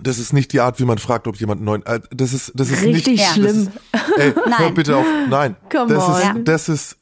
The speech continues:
Speaker 1: das ist, ich habe meine Frau betrogen, als sie schwanger
Speaker 3: Ja,
Speaker 1: war. Das
Speaker 3: genau.
Speaker 1: ist richtig schlimm.
Speaker 3: Genau.
Speaker 1: Das ist richtig schlimm und das ist was, kann man das verzeihen? Ja, nein, das ist eine Diskussion.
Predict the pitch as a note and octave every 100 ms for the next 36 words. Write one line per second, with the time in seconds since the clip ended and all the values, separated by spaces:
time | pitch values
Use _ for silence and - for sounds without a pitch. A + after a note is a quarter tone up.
0 | - D3+ D3 C#3+ C3+ C#3 C#3 C#3 A#2 -
1 | C#3+ D#3 D3 - D3 D3 C#3+ C#3 - A#2
2 | B2+ - C#4 D4 F#2+ F2 - E3+ A3 F3+
3 | C3+ - - - A2+ G2 - A3+ G#3 F#3
4 | F3 D3+ F3+ D#3 - D#3 B2 B2 C3+ B2+
5 | C3+ - - C3+ C#3+ C#3 B2+ C3 - C#3
6 | C#3 A#2+ B2 A#2 A2+ B2+ B2+ A#2 A#2 A#2+
7 | - A#2+ A2+ G#2+